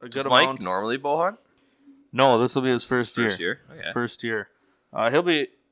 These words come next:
Speaker 1: he'll be another one that we're gonna have on. He's got, he's from Texas, and he did a lot of, of, of hunting down there.
Speaker 2: Yeah.
Speaker 1: And he knows a little bit of, of what the rules are down there as far as your buck doe.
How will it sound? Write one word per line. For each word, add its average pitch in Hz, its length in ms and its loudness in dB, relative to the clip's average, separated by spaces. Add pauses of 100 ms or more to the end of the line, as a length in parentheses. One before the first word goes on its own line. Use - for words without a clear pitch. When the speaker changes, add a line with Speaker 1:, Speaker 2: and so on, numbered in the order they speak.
(320)
Speaker 1:
he'll 165 140 -6
be 156 80 -6
another 143 200 -4
one 127 160 -8
that 117 80 -12
we're 113 120 -14
gonna 113 160 -14
have 113 160 -10
on. 110 200 -12
He's 120 200 -18
got, 117 340 -4 (100)
he's 123 240 -12
from 120 260 -12
Texas, 110 540 -10
and 107 100 -20
he 107 120 -16
did 104 180 -4
a 101 40 -8
lot 104 180 -4
of, 101 80 -10 (180)
of, 104 180 -12 (160)
of 98 180 -20
hunting 104 440 -12
down 101 280 -8
there. 104 300 -10
Speaker 2:
Yeah. 87 220 -10 (300)
Speaker 1:
And 107 120 -20
he 113 100 -20
knows 107 300 -14
a 107 60 -12
little 104 200 -12
bit 107 140 -14
of, 104 100 -12 (180)
of 98 200 -18 (180)
what 104 200 -10
the 104 100 -6
rules 104 340 -10
are 98 120 -8
down 101 180 -12
there 101 160 -10
as 104 140 -10
far 101 220 -4
as 101 140 -12
your 101 100 -18
buck 101 340 -6
doe. 98 300 -6